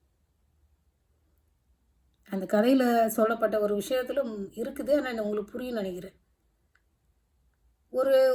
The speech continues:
ஒரு நட்பு ரீதியா கூட பாருங்க. சொந்தக்காரங்கெல்லாம் பிடிக்கலன்னு சொல்லிட்டு நட்பு பக்கம் போனோம்னா,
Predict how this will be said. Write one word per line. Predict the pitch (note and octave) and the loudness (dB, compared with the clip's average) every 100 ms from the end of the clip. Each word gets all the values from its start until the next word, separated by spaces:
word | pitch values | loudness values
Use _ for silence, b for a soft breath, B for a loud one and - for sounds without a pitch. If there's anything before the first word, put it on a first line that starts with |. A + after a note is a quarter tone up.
| A#3+ - _ | 0 -8 _
ஒரு | - C4 | -6 -4
நட்பு | B3+ B3+ - E4 | -4 -4 2 4
ரீதியா | D#4 C#4+ C#4 | 6 4 2
கூட | C#4+ C#4 | 0 0
பாருங்க. | A3 G3+ F3+ G3 C4+ - _ _ _ _ _ _ _ - - | -2 -4 -6 -12 -14 -20 _ _ _ _ _ _ _ -18 -6
சொந்தக்காரங்கெல்லாம் | B3+ D4+ D4+ C#4+ C4+ C4+ C#4 C#4+ C4+ - | -2 2 2 0 -2 -4 -4 -4 -6 -10
பிடிக்கலன்னு | B3 B3+ B3+ | -12 -6 -6
சொல்லிட்டு | B3+ B3+ A#3 A#3+ D#4+ D#4 | -4 -6 -6 -2 0 0
நட்பு | G#3+ A3 - D#4 | -2 -6 -4 -6
பக்கம் | D4+ A3+ G#3 | -4 -8 -8
போனோம்னா, | G#3 G3+ F#3 F3 F#3 | -4 -4 -4 -8 -8